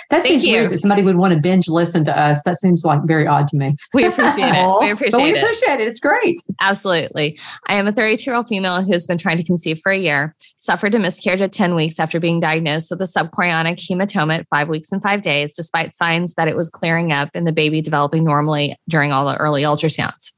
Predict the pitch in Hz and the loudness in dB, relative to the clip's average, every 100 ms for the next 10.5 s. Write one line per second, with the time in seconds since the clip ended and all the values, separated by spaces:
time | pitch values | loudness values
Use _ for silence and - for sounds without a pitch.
0 | _ - 185 180 185 180 175 190 190 196 | _ -4 -2 -2 -2 0 0 0 0 -2
1 | 202 185 175 165 160 151 180 175 190 165 | 0 0 0 0 0 -2 -4 -2 0 0
2 | 156 165 156 160 160 175 170 170 175 - | 0 -2 -2 -4 -4 -2 0 0 -2 -6
3 | _ _ - - 196 208 - 180 - 175 | _ _ -12 -2 -2 -2 -6 -6 -4 -4
4 | 165 - 302 339 214 165 147 165 - - | -4 -4 -4 -2 0 0 -2 -4 -12 -16
5 | - - - 190 190 190 185 226 226 208 | -14 -14 -4 0 0 0 -2 0 0 0
6 | 190 196 - 175 170 180 175 185 208 202 | -2 -2 -2 -4 -4 -4 -2 0 0 0
7 | 175 160 156 165 160 165 160 - 180 185 | 0 0 0 -2 0 2 0 0 -2 0
8 | 196 185 175 - 160 165 - - 190 - | 0 0 -2 -2 -2 -2 -8 -4 -2 0
9 | 175 160 90 - 160 156 156 151 - 156 | 0 0 -4 -2 0 0 0 -2 -4 -4
10 | 170 202 240 - - | -2 0 -2 -2 -6